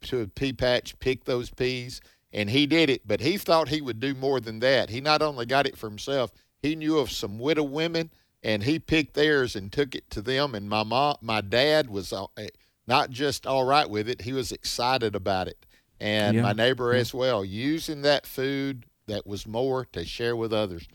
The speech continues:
Speaker 1: But Joe,
Speaker 2: 'Cause there
Speaker 1: that
Speaker 2: was
Speaker 1: was,
Speaker 2: plenty.
Speaker 1: that was,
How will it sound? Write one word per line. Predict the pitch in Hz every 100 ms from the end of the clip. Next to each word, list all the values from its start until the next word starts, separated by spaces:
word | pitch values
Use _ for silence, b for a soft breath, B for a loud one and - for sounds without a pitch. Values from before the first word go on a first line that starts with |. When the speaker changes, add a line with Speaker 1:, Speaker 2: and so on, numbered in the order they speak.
| b _
Speaker 1:
But | 117 107
Joe, | 143
Speaker 2:
'Cause | 165 -
there | -
Speaker 1:
that |
Speaker 2:
was | 135
Speaker 1:
was, | 151 165 131
Speaker 2:
plenty. | 110 98 B _
Speaker 1:
that | 135 170 -
was, | 151 165 156 113 113 -